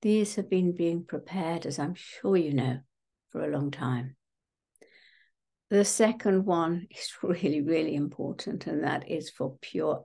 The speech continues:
air, pure water, and pure soil to be returned for humanity in the best way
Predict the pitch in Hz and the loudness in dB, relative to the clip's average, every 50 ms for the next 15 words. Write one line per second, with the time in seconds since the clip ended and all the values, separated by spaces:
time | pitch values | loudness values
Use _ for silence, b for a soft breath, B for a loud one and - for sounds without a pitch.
0 | - - 160 170 160 170 175 165 170 180 - _ _ _ _ - - - 143 147 | -6 -2 0 2 4 4 4 4 2 0 -6 _ _ _ _ -10 -6 -4 -4 -4
1 | - 156 156 151 151 143 - - 156 147 147 139 - - 143 139 135 - - 147 | -4 -4 -4 -4 -4 -6 -6 -4 -4 -4 -4 -6 -6 -6 -6 -6 -6 -6 -6 -6
2 | 139 - - - - 170 147 143 135 139 135 - B B B B B B _ _ | -6 -4 -4 -2 -2 0 0 0 0 -2 -4 -6 B B B B B B _ _
3 | - - 180 - - _ 208 208 214 214 214 214 202 - - 196 190 180 180 180 | -4 -4 -4 -4 -2 _ 4 4 4 4 2 0 -2 -6 -4 -2 -2 -2 -2 -4
4 | - - 180 170 170 165 160 160 175 - - - 156 151 - 160 160 156 143 143 | -6 -6 -4 -2 -2 0 -2 -2 -4 -6 -8 -8 -8 -6 -4 -2 0 0 2 2
5 | 143 147 147 - - - - 139 139 - B B B B B B B _ - 190 | 2 2 0 -2 -4 -6 -6 -4 -6 -6 B B B B B B B _ 0 2
6 | 180 165 175 - _ _ _ - 180 175 - - - - 175 175 - - - - | 2 2 2 -2 _ _ _ 0 0 0 2 4 4 4 4 4 0 -4 -8 -4
7 | - 143 127 120 127 131 | -2 2 2 2 2 0